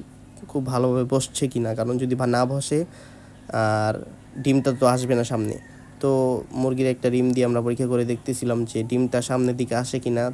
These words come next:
তো মুরগির ডিম তো একটু বড়, তাই একটু ফাঁক দিয়ে আসছে না। তো সেজন্য আর কি দেখতেছি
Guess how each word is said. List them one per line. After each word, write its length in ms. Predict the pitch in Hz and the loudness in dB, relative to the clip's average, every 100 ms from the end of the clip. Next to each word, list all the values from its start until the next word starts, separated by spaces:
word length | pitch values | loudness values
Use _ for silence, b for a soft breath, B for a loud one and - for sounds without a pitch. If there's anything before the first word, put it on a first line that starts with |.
| 131 | -4
তো 60 | |
মুরগির 280 | 120 131 131 | -4 -2 -2
ডিম 140 | 139 135 | -2 -2
তো 40 | 135 | -4
একটু 200 | - 143 | -2 0
বড়, 300 | 127 131 147 | 2 2 2
তাই 180 | - 110 117 | 0 -2 -2
একটু 160 | - - - | -8 -14 -6
ফাঁক 140 | 127 | -4
দিয়ে 200 | 127 131 123 | -2 -2 -2
আসছে 240 | - 135 | -4 -4
না। 120 | 113 - - B B B B B | -4 -6 -14 B B B B B
তো 60 | 143 | -8
সেজন্য 420 | 135 127 131 127 | -4 -2 2 2
আর 100 | 123 | 2
কি 80 | 120 | -2
দেখতেছি 440 | 123 123 131 - | -4 -4 -6 -4